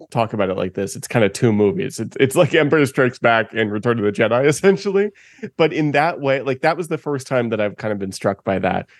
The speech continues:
um, of just, like, how well it all kinda sings together and feels oddly of a piece for the show that didn't specialize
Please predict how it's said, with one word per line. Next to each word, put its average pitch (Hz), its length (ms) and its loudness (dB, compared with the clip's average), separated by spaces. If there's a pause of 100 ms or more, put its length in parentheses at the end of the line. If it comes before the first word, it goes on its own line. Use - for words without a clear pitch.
(340)
um, 95 520 2 (100)
of 110 120 2
just, 135 300 0
like, 117 180 2
how 113 320 2
well 104 380 2
it - 80 -4
all 95 260 -4
kinda 95 320 -2
sings 92 500 -2
together 95 460 -2
and 98 220 -2
feels 135 580 2 (680)
oddly 131 400 4
of 120 200 2
a 117 60 0
piece 123 420 -4
for 110 120 -6
the 101 140 0
show 104 360 2
that 98 220 -2
didn't 113 320 -2
specialize 107 760 0